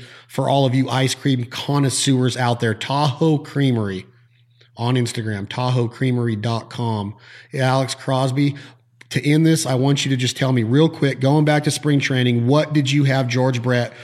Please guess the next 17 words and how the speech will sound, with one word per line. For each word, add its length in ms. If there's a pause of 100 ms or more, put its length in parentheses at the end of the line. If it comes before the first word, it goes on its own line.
(140)
write 300
on 100
the 120
autograph 500
bat 260
that 100
he 60
did 240
for 120
you? 260 (180)
Say 300
it 160
real 180
quick. 300
And 100
then, 100
Tom, 420